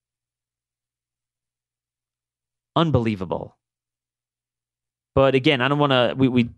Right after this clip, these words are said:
discussed a lot of jailbreak yesterday. I have my new article up on some of the stuff we talked about yesterday with, um, you know, the sex offenders and high-risk, uh, individuals also being eligible for early release. I'll link to that in show notes.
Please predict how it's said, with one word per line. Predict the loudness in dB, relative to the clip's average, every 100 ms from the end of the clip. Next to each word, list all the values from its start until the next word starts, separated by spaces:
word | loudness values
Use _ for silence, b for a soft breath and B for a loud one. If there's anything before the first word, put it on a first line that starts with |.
| _ _
discussed | -4 0 0 0 _
a | 0
lot | 2 2
of |
jailbreak | 2 0 2 0 2
yesterday. | -2 2 0 0 B B
I | -4
have | -2
my | -2
new | -2 0
article | 2 2 0 0 0
up | 2 2 0
on | -6 -2
some | -2
of | -2
the |
stuff | -2 -2 -2
we | -8
talked | -2 -2 -2
about | -2 0
yesterday | 0 -2 -2 0 0 -2 b b b
with, | -2 2 4 2 -4 -6
um, | -2 0 -2 -12 -16 -20 _ _ _ _ _ _ _ _ _ _ -14 -14 _ _ _ -2
you | 0
know, | 2 0 -4
the | -4 -2
sex | -2 0
offenders | -2 -2 -4 -6
and | -8
high-risk, | -6 -4 -2 -2 -4 -6 -6
uh, |
individuals | -6 -6 -4 -2 0 0
also | 0 0 -2
being | -4 -2
eligible | -2 -2 -6
for | -2 -2
early | -2 -2
release. | 2 2 2 B B B
I'll | -2 0
link | -2
to | -2
that | -4
in | -2
show | -2 0 2
notes. | 2 2 -2 -14